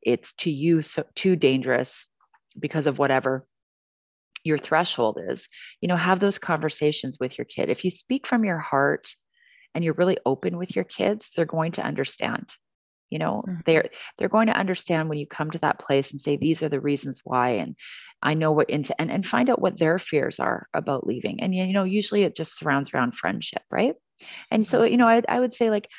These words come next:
Speaker 1: how much do you actually spend time with them? You're in class all day. Your lunch is only half an hour now.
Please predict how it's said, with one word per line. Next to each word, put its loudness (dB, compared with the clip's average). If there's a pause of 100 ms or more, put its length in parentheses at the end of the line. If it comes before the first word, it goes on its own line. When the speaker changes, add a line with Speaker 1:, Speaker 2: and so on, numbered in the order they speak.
(120)
Speaker 1:
how -4
much -2
do -2
you 4
actually 0
spend -2
time -4
with -6
them? -2
You're 4
in -2
class 0
all 2
day. 0 (240)
Your 6
lunch 0
is -10
only -2
half 0
an -8
hour 2
now. 0